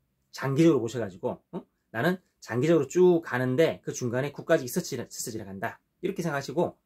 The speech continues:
시험을 보시라는 겁니다. 그래서 항상 시험이 올 때마다 조급종으로 포기를 하지 마시고 멀리 내다보시고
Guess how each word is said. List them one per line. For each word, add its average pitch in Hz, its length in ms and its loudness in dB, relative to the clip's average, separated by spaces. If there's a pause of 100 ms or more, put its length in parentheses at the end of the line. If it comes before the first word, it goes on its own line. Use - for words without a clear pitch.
시험을 135 240 -6
보시라는 123 280 -8
겁니다. - 220 -20 (240)
그래서 156 380 0 (280)
항상 170 360 0
시험이 214 300 4
올 131 180 4
때마다 160 500 2 (220)
조급종으로 170 680 4 (120)
포기를 160 280 4
하지 147 140 0
마시고 120 540 -2 (460)
멀리 156 340 8
내다보시고 131 680 2